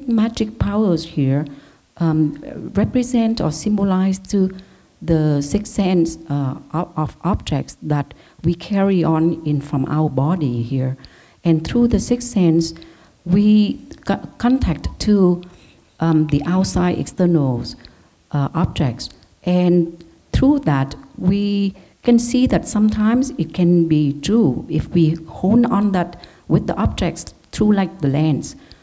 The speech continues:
to you. But it could be nothing, um, it empty. So everything dependent on our Tathagata store,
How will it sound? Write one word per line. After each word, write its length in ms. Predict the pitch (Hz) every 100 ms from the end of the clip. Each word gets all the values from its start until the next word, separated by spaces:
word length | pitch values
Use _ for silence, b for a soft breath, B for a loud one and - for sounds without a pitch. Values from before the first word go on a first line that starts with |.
| B B B -
to 60 |
you. 440 | 180 185 170 127 B B B
But 200 | 175 214 - - -
it 160 | -
could 260 | 254 247 -
be 240 | 214 214
nothing, 720 | 196 185 - - 131 117 117 B B B B _
um, 400 | 156 156 147 143 143
it 180 | - -
empty. 540 | 220 233 - 139 139 - B B B
So 500 | - 220 208 - -
everything 540 | 233 277 277 269 254 196
dependent 760 | 170 165 208 208 214 196 - -
on 260 | 170 180 190 -
our 400 | 220 226 190 170 165 -
Tathagata 840 | 185 - 175 180 214 226 151 127
store, 540 | - - 175 156 139